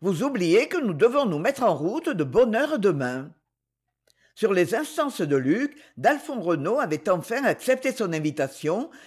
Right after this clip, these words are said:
et devait passer avec lui la journée du dimanche à la Rosière. « Dormez, dormez »,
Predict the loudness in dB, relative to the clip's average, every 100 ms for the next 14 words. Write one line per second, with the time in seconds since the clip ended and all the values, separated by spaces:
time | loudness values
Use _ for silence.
0 | -6 0 2 2 0 -2 -4 -2 0 2
1 | 2 0 -4 -2 0 -2 -2 -4 -2 -2
2 | -2 -2 -2 -2 -4 -4 -2 -2 0 -2
3 | 0 -2 -2 -6 -10 -18 _ _ _ _
4 | _ _ _ _ _ _ _ _ _ 2
5 | 4 4 -2 0 0 -2 2 2 2 0
6 | 0